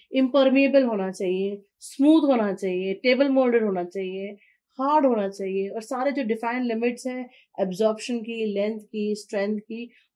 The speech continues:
उसको ये face करना चाहिए, इसको ये थॉरोली clear करना चाहिए और हम इनको यूज़ करते हैं load bearing structures के लिए।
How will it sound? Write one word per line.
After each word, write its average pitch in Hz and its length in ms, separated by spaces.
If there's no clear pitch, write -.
उसको 302 760
ये 233 160
face 208 360
करना 180 240
चाहिए, 190 540
इसको 214 260
ये 220 180
थॉरोली 202 260
clear 226 280
करना 170 300
चाहिए 175 420
और 247 220
हम 262 140
इनको 226 220
यूज़ 185 240
करते 190 300
हैं 285 200
load 196 280
bearing 180 320
structures - 480
के 170 160
लिए। 170 260